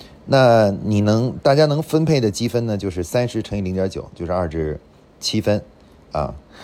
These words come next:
那这个分，可分配积分诞生以后，那就是我们就有规则了啊。规则就是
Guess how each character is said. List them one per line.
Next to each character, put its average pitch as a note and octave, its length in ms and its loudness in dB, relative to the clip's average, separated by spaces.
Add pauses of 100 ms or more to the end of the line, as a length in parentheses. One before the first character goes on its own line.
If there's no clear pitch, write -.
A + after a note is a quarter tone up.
(200)
那 C#3+ 480 4 (340)
这 D#3 140 4
个 C3 200 6
分， - 220 -8
可 A2+ 140 2
分 E3 160 -2
配 F3+ 120 2
积 D3 160 -4
分 D3+ 220 -4
诞 C3 220 0
生 C3+ 120 -6
以 A2+ 120 -6
后， A#2+ 280 -2 (480)
那 F2+ 240 -6 (600)
就 - 140 -6
是 F#2 380 0
我 E2+ 180 2
们 F#2 240 -2
就 E2 1000 0 (400)
有 F2+ 140 -4
规 A#2+ 180 4
则 G2 160 2
了 D#2+ 160 -2 (120)
啊。 E2+ 140 -8
规 G#2+ 180 -2
则 G2 120 2
就 F#2+ 140 0
是 F2+ 320 -2